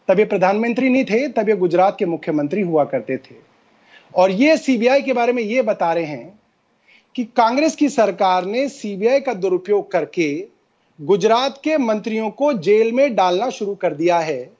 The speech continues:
और ये फिर सीबीआई के अफसरों को चेतावनी दे रहे हैं खुले शब्दों में कि अगर सीबीआई का दुरुपयोग हुआ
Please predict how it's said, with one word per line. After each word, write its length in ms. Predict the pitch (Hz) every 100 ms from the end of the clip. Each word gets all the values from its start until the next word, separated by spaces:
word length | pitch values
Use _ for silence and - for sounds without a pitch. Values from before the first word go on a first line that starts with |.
| _ _ _ _ _ _ _
और 220 | - 247 277
ये 400 | 254 311 339 330
फिर 300 | 294 311 320 -
सीबीआई 600 | - 226 214 202 269 294
के 140 | 294 311
अफसरों 540 | - - - 240 226
को 120 | 226
चेतावनी 580 | 320 240 208 220 285 370
दे 160 | 302 240
रहे 140 | 214
हैं 180 | 180 156
खुले 220 | 294 320
शब्दों 340 | - 208 170 165
में 160 | 139 - _ _ _ _ _ _ _ _ _
कि 80 | 233
अगर 420 | - 202 233 311
सीबीआई 500 | 277 269 247 254 269
का 120 | 269
दुरुपयोग 520 | 233 226 233 247 254 196
हुआ 280 | 214 247